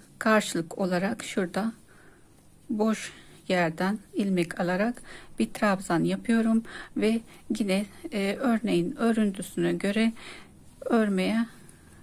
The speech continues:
devam ediyorum. Ve diğer ilikte bir zincir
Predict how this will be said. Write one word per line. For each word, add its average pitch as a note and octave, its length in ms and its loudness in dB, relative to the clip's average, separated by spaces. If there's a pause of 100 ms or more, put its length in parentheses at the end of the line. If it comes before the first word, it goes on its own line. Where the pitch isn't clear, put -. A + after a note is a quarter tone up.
devam G3 460 2
ediyorum. E3 520 -2 (1500)
Ve A3+ 200 2 (500)
diğer A3 320 4 (100)
ilikte F#3+ 680 -2 (760)
bir A3 200 2
zincir F3 600 0